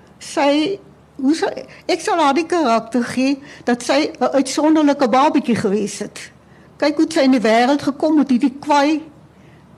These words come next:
kwai, eh, eh, eh, lyfie van haar, en, en kwai gesiggie van haar. En Katty het onder die tafel ingekruip, omdat sy op daai stadium nie in die huis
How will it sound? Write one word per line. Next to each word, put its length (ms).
kwai, 420
eh, 160
eh, 240
eh, 80
lyfie 500
van 180
haar, 240
en, 180
en 140
kwai 240
gesiggie 500
van 200
haar. 340
En 300
Katty 400
het 100
onder 220
die 180
tafel 500
ingekruip, 1080
omdat 360
sy 220
op 220
daai 240
stadium 580
nie 140
in 120
die 140
huis 400